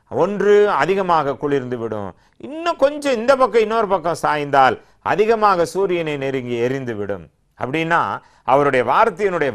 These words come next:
வல்லமை என்னன்னு புரிந்து கொள்ளுங்கள். மனிதன் என்னென்னமோலாம் இதுக்குள்ளதான் சாதிக்கிறான்,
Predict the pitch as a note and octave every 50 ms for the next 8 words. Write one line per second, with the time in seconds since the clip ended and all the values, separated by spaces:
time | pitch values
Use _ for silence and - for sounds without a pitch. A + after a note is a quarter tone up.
0 | F#2 F#2+ B2 F3 G#3 A#3+ C4+ C#4+ D4 C#4+ C4+ C4 A#3+ G#3 F#3 F3 E3+ E3 D#3+ D#3
1 | D#3 D#3+ D3 B2 C3+ C3+ B2+ A#2+ G#2+ G2+ F2 G2 F2+ E2+ E2+ E2 E2 F2 F2 E2
2 | D2+ C#2 - _ _ _ _ _ _ _ _ F2+ G#2 A#2+ C3+ C#3+ D3+ C#3+ B2+ C3
3 | D3 D#3 E3 E3 F3 F#3 G3+ G3+ F3+ D3 C3 C#3+ F#3 G3 D#3+ - A3 A3+ A#3 B3
4 | B3+ B3+ C#4 C#4+ C4+ - B3 A3+ A#3 A#3 A#3 G#3 E3 G3+ G#3+ G3 E3 -